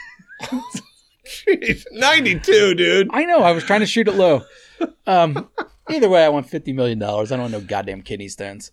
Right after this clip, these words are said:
Speaker 1: Fifty million.
Speaker 2: I want a million a year, whatever that adds up to be. I don't care.
Speaker 1: All right, so Jason's is ten million. Mine is, <laughs> um, <laughs> mine would be much less than that.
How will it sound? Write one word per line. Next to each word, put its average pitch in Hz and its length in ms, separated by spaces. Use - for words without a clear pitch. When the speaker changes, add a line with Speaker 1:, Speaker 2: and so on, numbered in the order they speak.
Speaker 1:
Fifty 202 320
million. 214 80
Speaker 2:
I - 0
want 285 120
a 247 40
million 220 300
a 165 40
year, 143 220
whatever 180 320
that 165 180
adds 147 220
up 143 100
to 151 80
be. 127 240
I 131 80
don't 139 160
care. 107 320
Speaker 1:
All - 60
right, 113 220
so 123 400
Jason's 185 440
is 151 160
ten 160 240
million. 135 520
Mine 156 280
is, 127 500
<laughs> - 180
um, 135 280
<laughs> - 760
mine 208 220
would 233 120
be 196 100
much 196 280
less 196 240
than 151 140
that. - 260